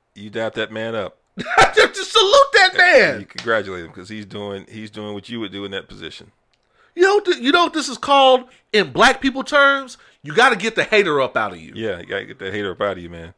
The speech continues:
Speaker 2: You gotta get the hater up out of you. White people don't normally have this because white people aren't used to not winning.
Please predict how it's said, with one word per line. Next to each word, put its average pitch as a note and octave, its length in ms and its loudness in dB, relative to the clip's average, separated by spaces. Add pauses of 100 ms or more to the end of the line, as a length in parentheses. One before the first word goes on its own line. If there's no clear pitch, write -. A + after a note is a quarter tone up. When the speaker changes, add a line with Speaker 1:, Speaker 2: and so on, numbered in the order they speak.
Speaker 2:
You F#3+ 120 -6
gotta C#4+ 360 2
get B3 180 -4
the A#3 100 4
hater B3+ 300 0
up F3 160 0
out D3+ 160 4
of A2+ 80 -10
you. G#2 100 -14 (260)
White F3 600 0
people D#4+ 240 -2
don't A#3+ 260 0
normally A#3+ 360 -2
have G3 320 0
this G3 220 -2 (220)
because G#3+ 340 -4
white F3+ 320 0
people A3+ 500 -2 (200)
aren't B3 240 0
used A#3+ 240 -8
to A#3+ 80 -12
not G#3+ 240 0
winning. E3 380 -2